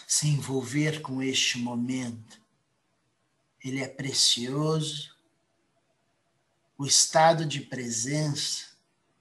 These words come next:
ocupando todos os espaços do seu corpo físico.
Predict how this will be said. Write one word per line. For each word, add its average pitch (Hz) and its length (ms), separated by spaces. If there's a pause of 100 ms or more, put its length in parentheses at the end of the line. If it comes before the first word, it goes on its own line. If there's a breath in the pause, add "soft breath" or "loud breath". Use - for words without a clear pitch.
(560)
ocupando 180 920
todos 214 640
os 202 180
espaços 165 920
do 143 120
seu - 300
corpo 131 300
físico. - 840